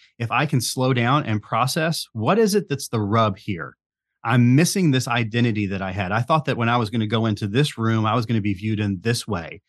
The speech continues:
And that doesn't seem to be going on right now. What do I need to get underneath? What do I need to be curious about, like Ashley talks about a lot,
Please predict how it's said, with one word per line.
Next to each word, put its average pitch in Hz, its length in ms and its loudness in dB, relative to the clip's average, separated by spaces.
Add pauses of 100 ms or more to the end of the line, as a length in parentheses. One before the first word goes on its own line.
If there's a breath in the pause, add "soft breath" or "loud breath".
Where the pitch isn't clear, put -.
(240)
And 101 180 -2
that 139 100 2
doesn't 143 260 2
seem 135 200 2
to 113 80 -4
be 110 100 0
going 110 320 2
on 120 220 2
right 98 220 -2
now. 87 300 -10 (100)
What 104 220 0
do 196 100 2
I 180 120 4
need 131 240 4
to 123 80 -6
get 113 220 -4
underneath? 107 720 2
What 117 120 -2
do 131 80 2
I 127 80 4
need 117 160 2
to 110 60 -2
be 104 120 -4
curious 135 480 2
about, 98 260 -2
like 104 160 -4
Ashley 113 280 -2
talks 101 260 -4
about 101 160 -2
a 87 60 -6
lot, 90 260 -4